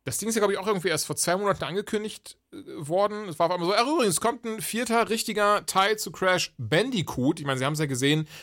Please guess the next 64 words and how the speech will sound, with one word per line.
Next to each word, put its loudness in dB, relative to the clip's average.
mit 2
dem 0
Remake 4
von -2
Teil -4
eins -4
bis -6
drei, 2
dass 2
das -2
funktioniert, 0
dass 2
die -2
Leute 2
den 2
durchgedrehten 0
Fuchs -2
immer -2
noch -2
lieben. -4
Und 0
ich -6
genauso. 2
Und 2
ich -6
habe 0
auch -2
damals 0
wirklich, -6
äh, -2
äh, -4
Teil -2
drei 0
durchgespielt, -6
die -6
ersten -6
beiden 2
nur -2
so -2
gezockt. -2
Ich -8
weiß -2
gar 0
nicht, -10
warum. -4
Ich -8
glaube -4
einfach, -4
das -6
war -2
PlayStation -6
eins, -4
als -8
ich -8
die -10
bekommen 0
habe, 2
da 2
war 0
Teil -2
drei -2
schon -8
draußen. -4
Und -6